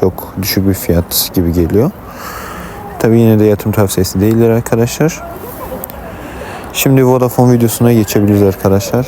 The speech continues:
Şimdi Vodafone'dan bedava internet çıkartma yolunu göstereyim arkadaşlar size. Buradan ilk başta yanımda geliyorsunuz.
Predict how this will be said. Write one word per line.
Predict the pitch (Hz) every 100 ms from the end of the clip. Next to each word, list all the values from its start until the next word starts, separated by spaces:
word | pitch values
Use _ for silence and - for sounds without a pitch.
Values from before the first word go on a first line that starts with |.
| - - -
Şimdi | - - 127
Vodafone'dan | 120 127 127 - 123 117
bedava | 117 113 117
internet | 110 113
çıkartma | - 113 - 120
yolunu | 117 113
göstereyim | 117 110 107 98
arkadaşlar | 92 - 95 -
size. | 95 107 120
Buradan | 127 127 127
ilk | 123 -
başta | 107 -
yanımda | 113 107 107 107
geliyorsunuz. | 104 104 104 98 - 92